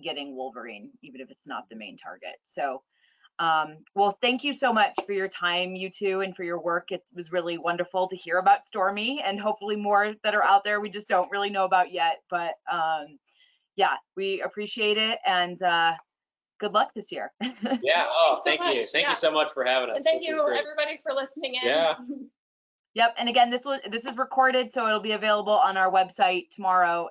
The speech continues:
Speaker 1: And, uh, yeah, have a great evening, evening, everyone, and thanks,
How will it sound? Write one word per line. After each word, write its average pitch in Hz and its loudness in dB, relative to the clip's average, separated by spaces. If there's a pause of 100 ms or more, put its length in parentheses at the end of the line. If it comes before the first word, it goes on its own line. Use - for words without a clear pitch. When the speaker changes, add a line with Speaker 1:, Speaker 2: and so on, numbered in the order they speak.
Speaker 1:
And, 160 -4
uh, 160 6 (240)
yeah, 240 2 (180)
have 202 0
a - -8
great 220 -6
evening, 226 -2 (100)
evening, 208 -8
everyone, 170 -4
and 160 -14 (360)
thanks, 208 -6